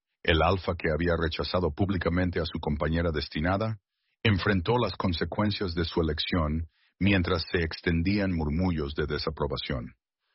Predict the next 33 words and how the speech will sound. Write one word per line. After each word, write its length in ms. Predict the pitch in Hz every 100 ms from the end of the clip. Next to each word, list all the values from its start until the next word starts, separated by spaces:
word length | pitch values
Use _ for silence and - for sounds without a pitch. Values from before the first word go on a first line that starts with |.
| _ _ -
El 160 | 113 90
propio 400 | 131 131 127 95
alfa 300 | 95 - 85
y 60 |
la 140 | 78 76
luna 460 | 92 85 71 78 - -
parecían 440 | 82 - - 85
afligidos, 680 | 78 - 76 98 80 62 - - _ _ _
dándose 440 | 87 101 101 101 92
cuenta 340 | - 98 87
de 120 | 82 78
cómo 260 | 101 95
habían 280 | 82 90 82
permitido 580 | 80 82 78 - 92 80
que 120 | 87
la 100 | 80
manipulación 920 | 85 87 80 82 65 - 82 80 78 - _ _
distorsionara 720 | 95 87 98 82 80 78 80 73
su 140 | -
juicio. 440 | 73 82 - 69 - - _ _ _ _ _
De 80 | -
acuerdo 420 | 107 - 196 214
con 180 | 196 147
la 100 | 113
tradición 640 | 90 101 87 82 - 113
de 100 | 113
la 80 | 98
manada 460 | 87 85 95 92 85
y 80 | 78
el 160 | 76
nuevo 280 | 85 107 107
orden 320 | 90 90 87 78
emergente, 800 | 73 69 - 82 73 85 82